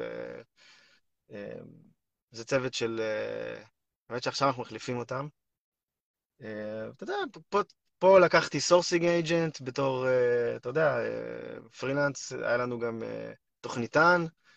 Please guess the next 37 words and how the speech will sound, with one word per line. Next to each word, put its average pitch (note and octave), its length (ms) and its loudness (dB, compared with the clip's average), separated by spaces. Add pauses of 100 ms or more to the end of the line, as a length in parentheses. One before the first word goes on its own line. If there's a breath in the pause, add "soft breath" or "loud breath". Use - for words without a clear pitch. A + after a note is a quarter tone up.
(460)
היה C#3+ 100 6
לנו F3+ 100 6
גם F3+ 260 6
מעצב E3 440 6 (240)
תקופה, A#2+ 360 0 (880)
אה, A#2 140 0
למודעות, B2 560 6
לטסטים. A#2+ 540 2 (560)
כמה D3+ 220 4
מעצבים D3+ 360 2
שעבדנו C3+ 440 2
איתם, A#2+ 420 -2 (100)
אתה - 80 -16
יודע, D#3+ 140 4
להוציא B2+ 320 -2
איזשהו C#3+ 460 -2
ליין C#3 260 0
של, C3+ 260 -4
אה, B2+ 120 0
מודעות B2+ 500 0 (280 soft breath)
שרץ B2+ 320 2
כל C#3+ 140 0
הזמן, C3+ 280 0
שמכניסים - 540 -4
את C3+ 80 -4
הטסטים C#3 460 -2
ל-, B2 60 -4 (240 soft breath)
של - 80 -12
קריאטיב B2+ 360 -4
חדשים B2 400 -6
ל-, A#2+ 100 -6
ל-, A2+ 580 -8
לאיזשהו A#2 340 -10
סיסטם B2 340 -10
שרץ A2+ 300 -8
כל A#2 160 -14
הזמן. A#2 240 -14